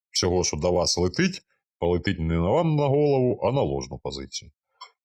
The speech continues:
Якщо ви трохи ще там попрацюєте, опять же, там все розписано, наставите туди димових шашок, можна з дистанційним їх запуском, наставите туди якихось там приманок, а свою позицію замаскуєте,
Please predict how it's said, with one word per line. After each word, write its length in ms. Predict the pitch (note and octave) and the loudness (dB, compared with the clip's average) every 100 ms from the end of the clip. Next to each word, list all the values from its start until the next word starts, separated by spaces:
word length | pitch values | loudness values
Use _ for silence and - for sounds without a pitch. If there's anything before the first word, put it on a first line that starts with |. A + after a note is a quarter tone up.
| - | -4
Якщо 320 | F#2+ - E3 | 0 2 4
ви 100 | C3+ | 4
трохи 360 | - C#3 A#2+ B2 | 2 2 2 2
ще 220 | F#3 F#3 | 2 2
там 220 | E3 D3 | 2 2
попрацюєте, 760 | C#3+ C#3 C3 - D3 C3 G#2+ | 2 0 0 2 2 2 2
опять 240 | A2 A#2+ A2+ | 2 2 0
же, 120 | G2+ | 0
там 120 | G2 | 0
все 200 | F2 G#2 | 0 2
розписано, 600 | G2+ - - F2+ F2 D#2+ | 2 0 0 -2 0 0
наставите 540 | E2 F#2 C#3 C3 F#2 - | 2 0 2 2 0 -4
туди 280 | E2 E2 D#2 | -2 -2 0
димових 360 | E2 E2+ F#2+ | 0 0 0
шашок, 640 | - G3 F#3+ - D#3 C#3+ | 2 2 2 2 0 0
можна 300 | B2 B2 A2 | 0 2 2
з 80 | G2+ | 0
дистанційним 800 | G2+ G#2+ A2+ G2 - G#2+ G2 F#2 | 0 0 2 2 2 2 2 2
їх 100 | F2+ | 2
запуском, 720 | E2+ G2 F#2 D#2 - E2+ D2+ - | 2 2 2 -2 -4 -4 -6 -2
наставите 640 | G#2 G2+ - C3 A2+ F#2 | 0 2 2 2 2 0
туди 280 | E2 E2+ F#2 | -2 -2 0
якихось 460 | F2 E2 F2 E2 - | 0 0 -4 -4 -4
там 180 | D#2 D2 | -6 -4
приманок, 600 | F2+ B2+ F#3 E3+ D3+ - _ - | 0 2 2 2 0 -6 _ -2
а 160 | G#2 | 0
свою 340 | G#2 G#2+ B2+ B2 | 2 2 4 2
позицію 560 | G2 F#2 A2+ E2 E2+ | 2 2 2 0 0
замаскуєте, 840 | E2 F#2 F#2+ - - D3 G2+ - | 0 2 2 2 2 4 2 0